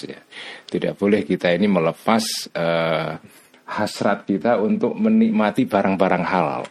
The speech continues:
ya. Jadi tetap harus ada batasnya itu. Nah, inilah pentingnya ngaji tasawuf, ya, ngaji ilmu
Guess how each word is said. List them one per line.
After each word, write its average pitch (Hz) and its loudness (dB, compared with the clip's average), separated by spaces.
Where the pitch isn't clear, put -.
ya. - -12
Jadi - -10
tetap 117 0
harus 107 2
ada 110 2
batasnya 90 -2
itu. - -10
Nah, 90 0
inilah 104 2
pentingnya 95 2
ngaji 85 -2
tasawuf, 95 0
ya, 85 0
ngaji 80 -2
ilmu 82 -2